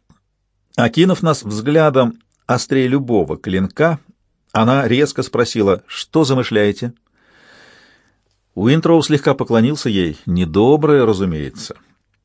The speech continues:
И будем рады, если ты к нам присоединишься. Мы как раз обсуждали твоего своенравного и довольно-таки избалованного наследника. Он только что познакомился со своенравным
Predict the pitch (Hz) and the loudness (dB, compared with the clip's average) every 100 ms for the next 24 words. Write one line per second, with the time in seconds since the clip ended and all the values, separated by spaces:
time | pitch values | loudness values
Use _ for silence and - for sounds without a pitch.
0 | _ _ 113 101 160 160 151 156 147 120 | _ _ -6 -2 -2 0 2 2 0 -2
1 | 123 107 104 139 160 113 131 147 _ _ | -4 -4 -4 -4 -2 0 0 -4 _ _
2 | - 127 139 135 127 92 85 - 104 _ | -6 -4 -2 -2 0 -2 -4 -10 -14 _
3 | _ _ _ _ _ - 143 185 165 175 | _ _ _ _ _ -6 -2 -2 0 0
4 | 170 - 175 156 110 82 85 95 104 101 | -2 -2 -2 0 0 0 -4 0 0 0
5 | 98 101 104 113 151 147 139 127 113 107 | -2 -2 0 2 0 0 0 0 0 -2
6 | 110 110 101 120 139 131 120 117 123 117 | -6 -2 0 2 4 2 2 0 -2 -2
7 | 107 101 120 120 107 107 101 107 110 113 | -2 0 2 2 2 2 0 0 -2 -2
8 | 95 78 69 - _ _ _ _ _ _ | -4 -6 -12 -18 _ _ _ _ _ _
9 | _ _ _ 185 226 208 214 185 - - | _ _ _ -2 2 4 4 0 -2 0
10 | 135 131 123 165 190 175 175 165 - 135 | 0 0 0 0 0 -2 0 -2 -2 -4
11 | 107 107 104 113 175 175 175 156 | 2 2 4 4 2 0 -2 -4